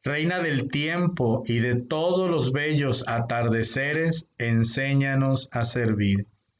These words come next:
Reina de todos los lugares y espacios de encuentro de las personas,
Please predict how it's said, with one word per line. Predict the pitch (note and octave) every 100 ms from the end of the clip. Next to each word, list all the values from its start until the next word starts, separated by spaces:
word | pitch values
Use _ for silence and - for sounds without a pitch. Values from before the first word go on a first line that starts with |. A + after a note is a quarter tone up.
| _ _ - - - -
Reina | B2+ C#3 D3 D#3
de | C#3+ -
todos | D3 D3+ E3+
los | F3 D3
lugares | D3 C#3 D3 D3+ D#3 D#3+ -
y |
espacios | B2 A#2+ B2 C#3 D3+ D3 E3 C#3
de | B2
encuentro | A#2 A#2 C3+ C#3+ D#3 D3+ A#2+
de | A2+
las | A#2 A2+ -
personas, | A2+ G#2+ - C#3+ E3 F3 E3 E3